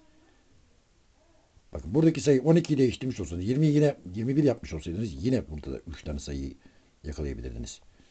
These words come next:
Burada da zaten bir artı biri zaten yakalanmış gördüğünüz gibi.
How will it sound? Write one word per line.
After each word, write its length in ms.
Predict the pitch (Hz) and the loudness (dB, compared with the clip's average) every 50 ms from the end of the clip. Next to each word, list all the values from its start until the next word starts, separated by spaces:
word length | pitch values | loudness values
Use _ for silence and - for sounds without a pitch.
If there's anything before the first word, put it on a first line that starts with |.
| _ _ _ _ _ _ _ _ - | _ _ _ _ _ _ _ _ -4
Burada 180 | 131 113 85 | -2 -2 -2
da 60 | 92 92 | -2 -4
zaten 300 | 92 107 95 - 104 101 | -4 -4 -2 -2 0 0
bir 120 | 123 104 | 2 2
artı 280 | 101 85 - - 78 65 | 4 2 2 0 -4 -4
biri 280 | 80 92 123 139 135 - - - - _ _ _ _ _ _ _ _ _ _ _ | 0 0 0 0 0 -4 -10 -20 -20 _ _ _ _ _ _ _ _ _ _ _
zaten 440 | _ - - 117 92 - 120 127 123 | _ -4 -2 -2 0 2 0 0 0
yakalanmış 480 | 98 117 107 - 107 104 101 104 101 - | -2 -4 -2 2 2 2 2 2 -2 -2
gördüğünüz 340 | - 87 76 67 73 67 62 | -2 -2 -2 -2 -4 -6 -6
gibi. 180 | 65 - - | -6 -8 -8